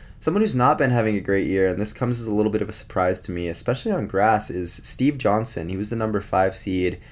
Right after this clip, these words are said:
He actually won this tournament in Rhode Island last year, so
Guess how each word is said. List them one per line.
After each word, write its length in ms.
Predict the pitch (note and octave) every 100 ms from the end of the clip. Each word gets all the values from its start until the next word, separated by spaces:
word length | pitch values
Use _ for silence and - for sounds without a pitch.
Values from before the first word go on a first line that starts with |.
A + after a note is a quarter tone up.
| -
He 120 | A2+
actually 240 | C#3 -
won 320 | C3 G#2 A2+ B2+
this 180 | G2
tournament 480 | - G2 F#2 F2+ F2
in 160 | F#2 F#2
Rhode 180 | F2+ F2
Island 360 | E2+ F2 F2
last 340 | F2 F2 - -
year, 220 | F#2 E2+
so 340 | - E2+ E2